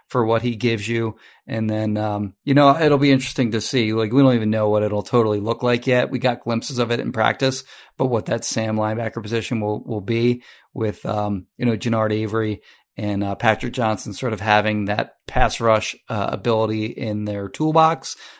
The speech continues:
uh, as the, is sort of the dorky way to say it, but, uh, they have that, uh, <laughs> in their skill set. Uh, so we'll see how they're deployed, uh, during actual games. Um, but yeah, I, I don't think there was any surprises at, at that position at all.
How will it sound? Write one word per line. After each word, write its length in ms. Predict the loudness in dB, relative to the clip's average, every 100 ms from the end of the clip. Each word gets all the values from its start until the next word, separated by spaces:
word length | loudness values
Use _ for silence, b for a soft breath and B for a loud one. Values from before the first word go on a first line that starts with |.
| B
uh, 260 | -8 -4 -4
as 240 | -4 -8 -6
the, 420 | -4 -4 -6 -12
is 180 | -12 -12
sort 200 | -6 -4
of 60 | -4
the 60 |
dorky 280 | -2 -2 -2 -2
way 100 | -2
to 80 |
say 240 | -2 -4 -4
it, 80 | -4
but, 180 | -4
uh, 220 | 0 -2 -2 B B -6
they 100 | 2
have 240 | 6 6
that, 300 | 6 6 2
uh, 340 | -4 -2 -2 -2
<laughs> 80 | 0
in 60 | 4
their 140 | 4
skill 260 | 4 2 4
set. 340 | 6 6 6 B B B
Uh, 240 | -4 -2 -2
so 280 | 0 2 2
we'll 220 | 0 -2
see 220 | 0 0
how 200 | 4 4
they're 180 | 2 0
deployed, 560 | -4 -2 -2 0 -2
uh, 280 | -4 -6 -8 -12 -14 -8
during 340 | -6 -4 -4
actual 380 | -4 -4 -4 -6
games. 540 | -4 -4 -2 -2 -4 -12 B B B -10
Um, 400 | -6 -4 -6 -8 _
but 200 | 0 6
yeah, 200 | 6 6 6
I, 160 | 8
I 40 | 8
don't 120 | 6
think 140 | 4
there 80 | 4
was 120 | 2
any 120 | 0
surprises 500 | -2 0 0 0 -4
at, 180 | -2 -2
at 80 | -2
that 140 | -4 -6
position 340 | -12 -10 -12
at 80 | -12
all. 200 | -16